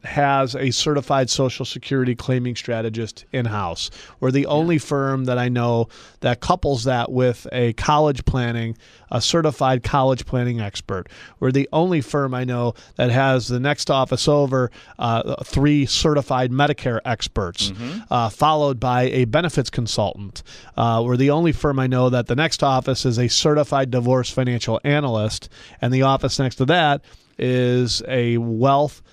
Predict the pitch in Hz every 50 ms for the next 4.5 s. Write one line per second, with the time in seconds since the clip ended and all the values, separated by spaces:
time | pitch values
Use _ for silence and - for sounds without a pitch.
0 | _ _ _ - - - 143 131 127 123 120 117 117 - - - - - 320 -
1 | 120 113 110 110 107 - - 117 120 117 131 143 170 175 - - - - 135 131
2 | 113 127 123 117 - - 131 120 117 113 110 127 135 143 147 127 127 131 123 -
3 | - 139 127 123 120 113 - - 123 120 - - - 160 151 143 127 110 87 -
4 | 95 104 98 87 110 117 113 117 -